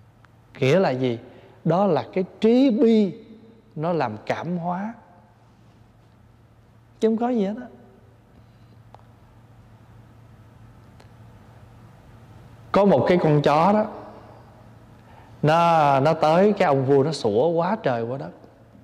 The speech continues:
Ông vua tưởng đâu là nó đói, đem đồ cho nó ăn. Ăn no nó cũng sẵn sủa, tru lên khó nghe lắm.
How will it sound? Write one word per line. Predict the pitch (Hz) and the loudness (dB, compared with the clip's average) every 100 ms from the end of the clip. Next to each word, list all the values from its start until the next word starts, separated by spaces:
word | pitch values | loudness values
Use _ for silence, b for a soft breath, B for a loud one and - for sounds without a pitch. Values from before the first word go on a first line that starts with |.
| - _ - - b b b | -20 _ -20 -20 b b b
Ông | 147 143 | -2 2
vua | 147 135 | 2 2
tưởng | 113 117 165 | 0 -2 -2
đâu | 143 139 | -2 -2
là | 123 110 | -2 -4
nó | 131 | -4
đói, | 156 156 202 240 - - - | -4 -4 -2 -4 -8 -20 -6
đem | 131 127 | -4 -2
đồ | 120 107 | -2 -2
cho | 101 127 | -2 -6
nó | 139 | -8
ăn. | - 120 117 - - - - _ - - - - - - - - b b b b b b b - | -10 -14 -16 -20 -20 -20 -20 _ -20 -20 -20 -20 -20 -20 -20 -20 b b b b b b b -4
Ăn | 185 208 220 | 0 4 4
no | 214 214 214 208 | 4 4 4 4
nó | 240 | 4
cũng | 190 214 | 4 2
sẵn | 170 196 | 2 0
sủa, | 175 139 190 - - - - - - - - - | 0 -2 -2 -6 -20 -20 -20 -20 -20 -20 -12 0
tru | 247 262 262 247 | 4 6 6 4
lên | 240 233 | 4 2
khó | 214 240 311 | 0 -2 0
nghe | 262 233 | 0 0
lắm. | 247 | -4